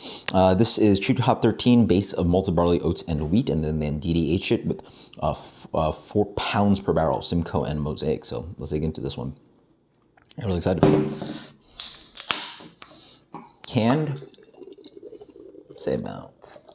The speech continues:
two weeks ago, pretty much to the date. So beautiful beer, wow. Wonderful haze on that, not completely opaque, medium plus haze. Comes in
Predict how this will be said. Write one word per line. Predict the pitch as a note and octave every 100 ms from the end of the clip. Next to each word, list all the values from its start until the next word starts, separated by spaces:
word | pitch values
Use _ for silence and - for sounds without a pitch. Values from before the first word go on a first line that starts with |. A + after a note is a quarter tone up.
| - _ _ _ _ _ _ _ - - - - C#3+ - -
two | -
weeks | D#3 D#3+
ago, | - - - _
pretty | - - - - - _ _ - - - G#2+
much | F#2+
to | F2+
the | D#2
date. | C#2 - _ _ - - - -
So | - C3 A#2+ - -
beautiful | G2+ C3+ G2+ -
beer, | -
wow. | - E2 - - - - _ - _ _ _ _ _ - -
Wonderful | B2 A#2+
haze | A2 F#2+
on | F#2+
that, | F2 E2+
not | F2 G#2
completely | A2+ - A#2 G#2+ G2
opaque, | F2+ F2+ F2+ - - _
medium | G2 G2+
plus | G2 F2
haze. | F2+ F2 - - - _ _ _ - - _ _
Comes | - G2+ F2+
in | F2 F#2 F2+